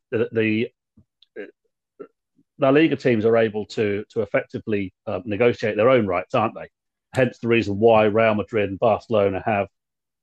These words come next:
a ridiculously disproportionate share of the, the rights income to all of the other teams in La Liga. Um, hence why La Liga is so skewed, and why I even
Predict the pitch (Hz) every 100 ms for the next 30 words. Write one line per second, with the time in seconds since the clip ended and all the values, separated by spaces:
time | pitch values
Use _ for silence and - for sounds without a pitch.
0 | _ - 107 95 - - 127 107 - 110
1 | 95 123 - - 131 104 - 101 - 143
2 | 110 90 85 _ _ _ _ - 110 -
3 | 110 107 - 107 127 123 - 101 82 90
4 | 85 - 107 110 143 139 123 104 117 113
5 | 101 107 92 90 98 98 107 123 87 78
6 | _ _ _ _ - - 107 104 101 -
7 | _ _ _ 120 135 127 107 131 127 117
8 | 107 _ - - - 120 120 123 113 107
9 | 101 135 110 - - 143 98 101 113 139
10 | 139 139 120 113 - 139 120 113 123